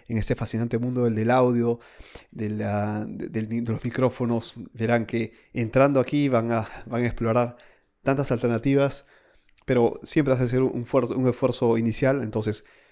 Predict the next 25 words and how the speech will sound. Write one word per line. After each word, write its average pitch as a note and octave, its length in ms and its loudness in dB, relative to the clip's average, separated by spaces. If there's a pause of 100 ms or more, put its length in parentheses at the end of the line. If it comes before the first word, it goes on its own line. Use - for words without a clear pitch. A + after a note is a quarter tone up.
(140)
vamos A#2+ 260 0
un B2+ 100 -2
poco B2+ 560 2 (180)
paso B2+ 220 4
a A#2+ 60 2
paso, - 260 0
¿no? A2+ 140 0
Ya C3+ 80 4
hemos A#2+ 240 0
hablado A2+ 680 0 (800)
de, B2 200 0
de A2 100 -2
cómo A2 220 0
pautar, A2+ 520 2 (340)
de A2+ 80 -6
cómo, A2 400 0
este, G#2+ 400 -6
gra-, G#2 220 -2
comprar G#2+ 280 -2
tu, A2+ 160 -4
tu - 200 -20
primer A2 260 -2
micrófono, B2+ 840 0
dónde A#2+ 340 4
publicar. A2+ 560 0